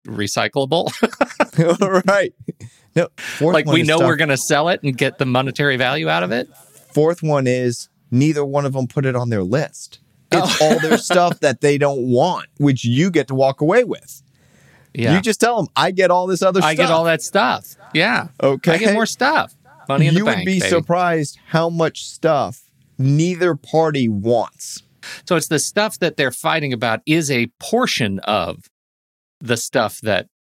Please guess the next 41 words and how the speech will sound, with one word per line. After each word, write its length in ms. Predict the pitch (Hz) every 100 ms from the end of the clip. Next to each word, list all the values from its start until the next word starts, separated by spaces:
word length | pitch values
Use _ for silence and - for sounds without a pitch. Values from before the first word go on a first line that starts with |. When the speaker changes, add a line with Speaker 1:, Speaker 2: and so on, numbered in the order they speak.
| _
Speaker 1:
that 120 | 131 135
it's 160 | 135
not 180 | 175 175
even 200 | 180 170
all 200 | 165 214
the 80 | 170
stuff. 460 | - 92 85 - - -
Speaker 2:
It 160 | 113
might 220 | 131 131 127
not 180 | 123
even 180 | 117 110
be 120 | 104 107
all 180 | 127
the 120 | 117 76
stuff. 440 | - 76 - - - _ _
Okay, 300 | 113 113 90 64 _ -
so 400 | - 135 82 71 _ _ _ _ _ _ _ _
that's 320 | 107 120 120 117
one 220 | 113 110
way 120 | 101
to 120 | 92
do 180 | 80 73
it. 100 | - -
Now, 600 | 107 120 131 113 101 -
let's 380 | 107 113 123 -
deal 240 | 101 107
with 180 | 101 98
the 80 | 92
conflicted 840 | - 87 - - 107 101 - 92 -
issues. 580 | 85 - - - - - -
Speaker 1:
Yes. 460 | 113 90 - - -
Speaker 2:
Right. 320 | 80 82 - _ _ _ _ _ _ _ _ _ _ _ _ _
It 140 | 90 -
can 160 | 92
be 180 | 82 95
like 240 | 95 95 -
you're 100 | 87
dealing 300 | 92 90 90
with 160 | 85
your 80 | 101
children, 480 | - 80 67 107